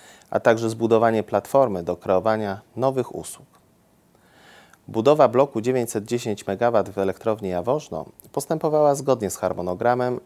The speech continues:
i założeniami budżetowymi. W kwietniu przeprowadziliśmy udaną próbę ciśnieniową kotła. Ta flagowa inwestycja Grupy Tauron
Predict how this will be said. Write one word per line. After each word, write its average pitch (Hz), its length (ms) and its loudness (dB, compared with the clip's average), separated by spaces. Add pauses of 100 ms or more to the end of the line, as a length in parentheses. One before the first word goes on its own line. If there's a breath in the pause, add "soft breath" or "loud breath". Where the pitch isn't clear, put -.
(140)
i 180 120 -2
założeniami 107 640 0
budżetowymi. 90 680 -6 (680 loud breath)
W - 80 -20
kwietniu 123 460 0
przeprowadziliśmy 107 880 -2
udaną 95 380 -2
próbę 92 300 -2
ciśnieniową 92 580 -4
kotła. - 380 -6 (840 loud breath)
Ta 110 80 0
flagowa 127 500 4
inwestycja 110 580 -2
Grupy 101 260 -4
Tauron 107 480 0